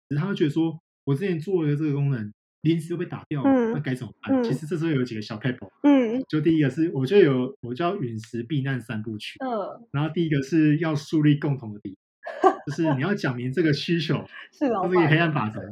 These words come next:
Speaker 2: <laughs>
Speaker 1: 对，
Speaker 2: 对。
Speaker 1: 讲明这个需求是谁，但是你也不要，你也不要说，不要全部推给老板，你可以提，推给这个商业需求，比如说
Speaker 2: 嗯。
Speaker 1: 为什么要这个需求？
Speaker 2: 嗯。
Speaker 1: 那这个需求会带来什么样的效益？
Speaker 2: 嗯。
Speaker 1: 那我们之后可以怎么样去验证？然后为什么要如何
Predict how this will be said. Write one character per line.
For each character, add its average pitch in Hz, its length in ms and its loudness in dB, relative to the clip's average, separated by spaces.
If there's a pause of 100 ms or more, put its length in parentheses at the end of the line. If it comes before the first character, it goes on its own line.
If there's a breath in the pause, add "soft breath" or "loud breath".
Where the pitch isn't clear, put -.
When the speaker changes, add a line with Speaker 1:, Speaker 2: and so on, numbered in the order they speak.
(200)
Speaker 2:
<laughs> 165 440 -10
Speaker 1:
对， 139 160 2
Speaker 2:
对。 - 60 -4
Speaker 1:
讲 135 120 0
明 147 100 2
这 202 80 -2
个 190 40 2
需 151 140 -4
求 127 140 -2
是 151 80 2
谁， 113 260 -8
但 196 100 2
是 208 240 4 (220)
你 185 80 0
也 170 100 4 (140)
不 131 80 -4
要， 170 320 -2 (140)
你 175 80 -2
也 151 80 0
不 139 100 -4
要 156 120 -2
说， 131 540 -2 (520)
不 139 60 -4
要 156 60 -2
全 143 160 -4
部 147 60 -4
推 139 80 0
给 131 80 0
老 104 160 -10
板， 104 180 -12
你 107 60 -14
可 175 100 -2
以 151 180 -2
提， - 240 -4
推 151 100 -2
给 127 100 -2
这 143 100 -10
个 123 80 -4
商 120 180 -14
业 123 120 -2
需 107 160 -8
求， 104 200 -10
比 120 80 -8
如 113 60 -6
说 139 160 -2
Speaker 2:
嗯。 139 60 -8 (600)
Speaker 1:
为 180 100 2
什 151 120 -4
么 123 60 -6
要 143 100 0
这 147 120 -2
个 127 80 0
需 117 200 -6
求？ 107 220 -10 (160)
Speaker 2:
嗯。 220 340 -16
Speaker 1:
那 160 100 -6
这 165 120 -2
个 147 60 0
需 143 160 -2
求 131 100 -2
会 135 140 -2
带 143 100 -2
来 120 100 -4
什 107 140 -12
么 107 60 -10
样 117 100 -8
的 107 80 -6
效 104 260 -8
益？ 98 140 -8
Speaker 2:
嗯。 226 340 -14
Speaker 1:
那 143 120 -2
我 117 40 -6
们 110 80 -6
之 117 120 -4
后 127 60 -2
可 117 100 -6
以 - 20 -6
怎 107 100 -10
么 107 80 -10
样 113 80 -8
去 113 200 -6
验 101 140 -6 (120)
证？ 95 160 -14
然 131 100 -10
后 208 80 -8
为 147 60 -2
什 113 100 -8
么 110 80 -8
要 117 60 -10
如 107 80 -8
何 95 100 -12